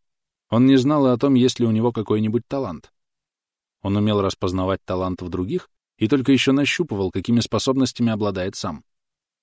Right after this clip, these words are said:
Ральф Стивенс, мальчик из его класса, с трудом учился по многим предметам на тройке, но был гением в математике и запросто решал сложные задачи на дифференциальное исчисление и по физике,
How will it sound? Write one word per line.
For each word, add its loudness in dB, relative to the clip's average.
Ральф -4
Стивенс, -4
мальчик -4
из -2
его -2
класса, -8
с -12
трудом 2
учился 0
по 2
многим 4
предметам -2
на 0
тройке, -4
но -4
был 0
гением 0
в -14
математике -4
и -2
запросто 0
решал 2
сложные 2
задачи -2
на -2
дифференциальное -2
исчисление -6
и -6
по -2
физике, -10